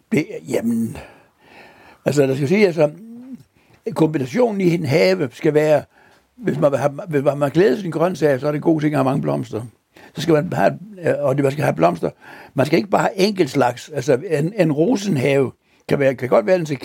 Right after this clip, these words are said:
ser pæn ud, men der, det, det er jo ikke en, en, en, en have, der samler, der samler mange, meget, meget biodiversitet. Altså, altså, jeg mener, økologi, at være økolog betyder også, at man, man med,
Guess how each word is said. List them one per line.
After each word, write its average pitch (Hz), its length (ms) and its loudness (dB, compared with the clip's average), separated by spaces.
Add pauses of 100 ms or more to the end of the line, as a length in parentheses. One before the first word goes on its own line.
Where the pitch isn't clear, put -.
(100)
ser 139 100 -2
pæn 156 280 2
ud, 143 200 -2 (320)
men 143 160 2
der, 131 140 2
det, 156 260 0
det - 60 -8
er 139 40 4
jo 143 60 4
ikke 202 200 2
en, 170 60 -2 (160)
en, 185 220 -2
en, 165 240 -2
en 147 80 -2
have, 165 180 4
der 147 60 -2
samler, 170 400 0 (1000)
der 156 120 0
samler 147 240 2
mange, 156 260 -2 (360)
meget, 160 220 2
meget 156 220 2
biodiversitet. 139 840 0 (440)
Altså, 147 160 -2 (220)
altså, 131 180 2
jeg 139 40 0
mener, 151 280 0
økologi, 151 540 0
at 143 100 -2
være 147 120 4
økolog 175 520 2 (520)
betyder 185 420 2
også, 170 280 2
at 139 140 2
man, 151 260 -6
man 151 300 0 (160)
med, 202 440 0